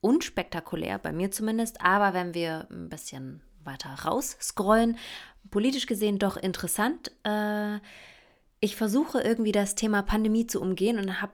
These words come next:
glaube ich, jetzt schon das fünfte Mal den Podcast angefangen, weil ich immer wieder, äh, bei Bundesnotbremse lande, Laschet, äh, Merz und, ähm, Annalena Baerbock. Aber,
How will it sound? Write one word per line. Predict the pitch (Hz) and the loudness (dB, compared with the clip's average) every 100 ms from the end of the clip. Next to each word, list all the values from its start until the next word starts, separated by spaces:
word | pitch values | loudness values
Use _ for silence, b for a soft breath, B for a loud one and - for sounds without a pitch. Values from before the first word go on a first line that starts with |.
| - | -2
glaube | 190 190 | 0 0
ich, | 196 | -2
jetzt | 196 | -4
schon | 196 185 | -4 -2
das | 180 - | -2 -2
fünfte | 247 302 - | -2 -2 0
Mal | 196 | 0
den | 180 | 0
Podcast | - 190 185 - | -2 -4 -4 -2
angefangen, | 190 202 214 196 | -2 -2 -2 0
weil | 175 | -2
ich | 165 | -2
immer | 208 208 | -4 0
wieder, | 196 175 | 0 0
äh, | - 185 165 | -4 -10 -2
bei | 170 170 170 | 2 2 2
Bundesnotbremse | 190 233 233 226 208 226 208 190 185 | 2 2 2 0 -4 -2 -2 -2 0
lande, | 180 185 | -2 0
Laschet, | 175 185 - 196 - | 0 0 -2 -6 -6
äh, | 170 | -8
Merz | 170 175 180 185 | -4 -4 -4 -6
und, | - 180 175 170 - | -6 -6 -6 -10 -14
ähm, | 175 170 165 170 165 - | -12 -12 -12 -14 -10 -2
Annalena | 180 175 165 | 0 0 0
Baerbock. | 170 180 180 - - | 2 4 2 -2 -2
Aber, | 175 175 | -2 -2